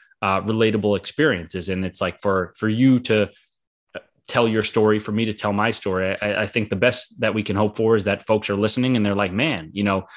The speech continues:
maybe it's not that crazy that, uh, I experienced something similar." And, like, that, you know, hopefully, uh, I guess just trying to expand the conversation in general, right? Make people feel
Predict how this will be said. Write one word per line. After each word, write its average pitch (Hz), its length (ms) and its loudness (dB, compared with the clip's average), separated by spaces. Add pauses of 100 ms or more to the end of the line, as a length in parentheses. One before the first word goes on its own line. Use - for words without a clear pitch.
(140)
maybe 120 400 4
it's 113 140 -4
not 113 240 2
that 107 180 -2
crazy 90 500 0
that, 92 220 -2 (440)
uh, 90 420 2
I 107 160 2
experienced 104 640 0
something 95 300 -2
similar." 98 400 0
And, 87 160 -4
like, 87 220 -6
that, 101 200 -2
you 104 60 -2
know, 85 280 -6
hopefully, 104 540 0 (320)
uh, 113 80 2 (100)
I 123 120 0
guess 110 220 0
just 123 280 -6
trying 139 180 2
to 107 60 -2
expand 110 400 0
the 95 60 -2
conversation 98 600 -2
in 85 120 -6
general, 80 360 -4
right? 90 220 -2 (100)
Make 95 220 -2
people 101 240 -4
feel 98 380 -2